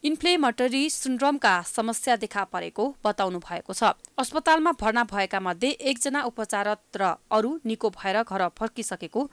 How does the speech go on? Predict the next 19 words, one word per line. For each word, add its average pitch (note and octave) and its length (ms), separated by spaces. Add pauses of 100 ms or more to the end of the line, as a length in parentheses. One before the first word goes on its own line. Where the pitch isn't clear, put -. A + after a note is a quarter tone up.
(160)
बताउनु F3+ 320
भएको F3 320
छ। G3 220 (180)
यस्ता G#3+ 220
समस्या A3+ 420
देखा G3 240
परेका F3+ 380
बालबालिकाको G3+ 680 (320)
शरीरभरि C#4 600
रहेको G#3+ 360 (120)
रक्त G#3 280
नलीहरू G#3+ 540 (220)
सुनिन A#3 480
थाल्ने G#3 300 (340)
र G#3+ 240 (240)
केही D4+ 200
ब्याक्टेरियाको C4+ 760
संक्रमणले G#3 640
रक्त A#3 240